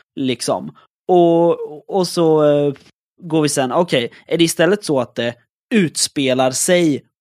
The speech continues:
på julafton med en massa snö, men man ska göra en heist? Ja, då är det ju också juligt.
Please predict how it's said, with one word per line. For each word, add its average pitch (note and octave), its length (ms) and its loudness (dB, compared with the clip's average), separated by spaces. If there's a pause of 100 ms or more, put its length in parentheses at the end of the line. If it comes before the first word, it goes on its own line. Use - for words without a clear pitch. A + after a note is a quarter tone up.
på E3+ 140 0
julafton D#3 760 0
med C3+ 120 0
en C3+ 60 -4
massa C3 200 -6
snö, E3+ 300 0
men C3 200 -2
man B2+ 160 -2
ska B2+ 180 -4
göra B2 220 0
en B2+ 60 -6
heist? C3+ 640 -4
Ja, G3+ 240 0 (120)
då G3 140 2
är G#3 60 6
det A3 60 0
ju A#3 100 -2
också - 440 -2
juligt. F3+ 880 -2